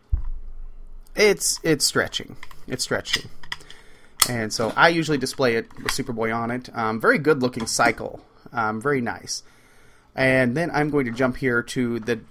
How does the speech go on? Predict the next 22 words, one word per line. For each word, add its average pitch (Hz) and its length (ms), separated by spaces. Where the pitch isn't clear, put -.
one 135 140
of 120 80
the 113 80
big 135 340
two. 95 400
This 151 280
is 131 400
the 127 120
Matrix 143 640
Conversion 131 640
Coupe. - 380
Now, 131 80
the 123 80
Matrix 220 320
Conversion 147 440
Coupe 127 280
is 117 300
a 113 80
car. 95 340
It's 101 140
a 113 40
very 120 440